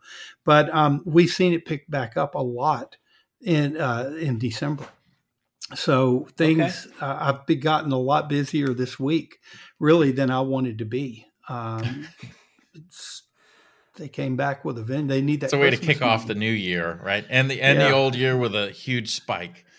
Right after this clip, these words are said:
Speaker 1: Yeah, gotta buy them gifts, man. <laughs>
Speaker 3: <laughs>
Speaker 2: Oh, yeah, well, yeah, even bad guys need to, uh, to need to accessorize.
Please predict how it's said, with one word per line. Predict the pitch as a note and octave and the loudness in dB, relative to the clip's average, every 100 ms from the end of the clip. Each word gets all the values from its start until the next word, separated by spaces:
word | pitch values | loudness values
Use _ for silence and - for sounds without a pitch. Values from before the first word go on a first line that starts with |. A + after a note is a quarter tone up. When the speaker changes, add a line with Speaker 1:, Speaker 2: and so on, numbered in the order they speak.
| - _ _ - - - | -20 _ _ -20 -20 -4
Speaker 1:
Yeah, | D3+ E3+ | -4 -2
gotta | D3 D#3 | 2 2
buy | D3 E3 E3 | 4 4 6
them | E3 D#3 | 4 4
gifts, | C#3 F3 G#3 - - | 4 2 2 -2 -6
man. | D3 D#3 D#3+ - | 0 4 4 4
<laughs> | C#4 - C4+ - B3+ - B2+ - | 4 6 4 6 2 4 0 4
Speaker 3:
<laughs> | E3+ F3 E3+ - D3+ - D3+ - D3+ - D3 - B2+ - C#3 | 4 6 2 2 -2 0 0 0 -6 -6 -6 -6 -8 -10 -6
Speaker 2:
Oh, | - | -2
yeah, | C#3+ C3+ - | 0 0 -2
well, | C#3+ B2+ A#2+ A#2+ B2 | -2 4 4 4 2
yeah, | C3 B2+ | 2 2
even | C3 C#3 B2+ | 2 0 2
bad | C3 C3 | 2 2
guys | B2 A#2 A#2 | 2 0 -2
need | A#2 A2+ | -8 -10
to, | A#2 A2+ | -4 -2
uh, | A2 G#2+ G#2 - _ _ _ | 0 -2 -4 -10 _ _ _
to | B2 | -10
need | A#2+ A#2 | -8 -4
to | A2 | -6
accessorize. | - B2 - A2+ G#2+ G#2+ G#2 | -2 -4 -2 -4 -4 -4 -8